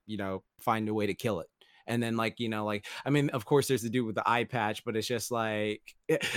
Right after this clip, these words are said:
it is funny that there's, like, a dude with the eye patch, like, "I must destroy this monster." But, like, th-, besides that, I thought everything else was just, like, "Oh,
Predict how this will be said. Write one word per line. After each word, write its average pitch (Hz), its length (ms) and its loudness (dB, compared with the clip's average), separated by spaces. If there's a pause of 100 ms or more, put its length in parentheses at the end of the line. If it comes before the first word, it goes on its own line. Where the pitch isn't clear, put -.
it 180 160 8
is 185 340 10
funny 151 320 6
that 127 180 2
there's, 131 180 4
like, 127 140 2
a 127 60 4
dude 131 160 2
with 123 100 0
the 117 80 2
eye 120 120 2
patch, 120 220 -4
like, 107 120 -10
"I 120 60 -4
must 131 240 -2
destroy 135 380 4
this 107 100 -6
monster." 123 340 -6
But, 123 200 0
like, 123 420 0
th-, 139 240 0
besides 135 400 4
that, 117 180 4
I 117 60 0
thought 117 240 0
everything 110 380 -6
else 110 180 -2
was 110 140 -8
just, 110 180 -6
like, 110 240 0
"Oh, 151 200 6